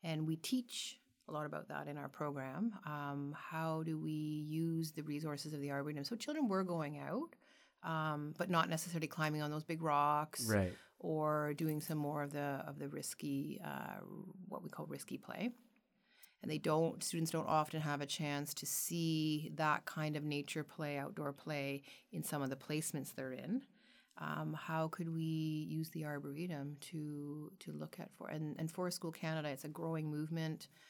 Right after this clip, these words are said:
Speaker 1: Um, I think it's almost in every province now.
Speaker 2: Could you tell, tell us a little more about that? What is the Forest School Canada? What's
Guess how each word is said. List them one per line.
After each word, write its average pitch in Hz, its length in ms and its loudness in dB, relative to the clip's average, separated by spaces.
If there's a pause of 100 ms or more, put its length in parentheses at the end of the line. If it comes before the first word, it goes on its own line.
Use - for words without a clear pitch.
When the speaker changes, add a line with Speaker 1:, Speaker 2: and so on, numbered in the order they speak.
(300)
Speaker 1:
Um, 73 760 -4 (380)
I 170 100 -4
think 220 340 -2
it's 220 120 -4 (120)
almost 151 400 -2
in 151 120 -4
every 147 220 -6
province 151 600 -4
now. 208 160 -4
Speaker 2:
Could 180 100 8
you 185 80 10
tell, 208 320 10
tell 190 240 8
us 190 140 4
a - 20 10
little 180 160 10
more 175 120 12
about 180 160 8
that? 185 120 10
What 156 140 8
is 175 140 6
the 117 100 4
Forest 98 260 8
School 98 240 4
Canada? 101 320 6
What's 117 220 2